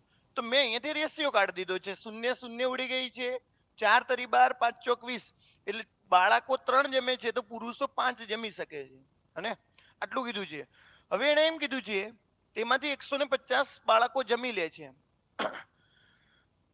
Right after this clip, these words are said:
બસો બાળકો છે, એની અંદરથી એકસો ને પચાસ બાળકો જમી લે છે. અને તો બાળકો, હવે ધારો કે બાળકો પૂરેપૂરા બસો, બસો જમે તો, તો પચાસ બાળકો,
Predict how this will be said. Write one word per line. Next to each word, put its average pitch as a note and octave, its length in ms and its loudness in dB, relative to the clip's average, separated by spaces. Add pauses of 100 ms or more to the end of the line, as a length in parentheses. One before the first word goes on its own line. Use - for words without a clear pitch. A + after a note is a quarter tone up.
(720)
બસો A3 320 2
બાળકો B3 400 8
છે, F#3+ 280 -4 (340)
એની A3+ 180 -2
અંદરથી B3+ 340 -2
એકસો C4 220 -6
ને B3+ 80 -4
પચાસ B3 400 0
બાળકો A3+ 340 6
જમી A3 240 -2
લે D3+ 160 -6
છે. C#3+ 240 -20 (240)
અને E3+ 240 -4 (280)
તો B3 60 0
બાળકો, A3 440 6
હવે C4 120 0
ધારો G#3+ 220 4
કે D4 160 -2
બાળકો A3+ 560 4
પૂરેપૂરા C#4+ 460 0
બસો, C4 360 0
બસો C4 280 2
જમે C#4 200 -2
તો, C#4+ 100 -8
તો C#4+ 100 -6
પચાસ C4 460 -2
બાળકો, B3 600 2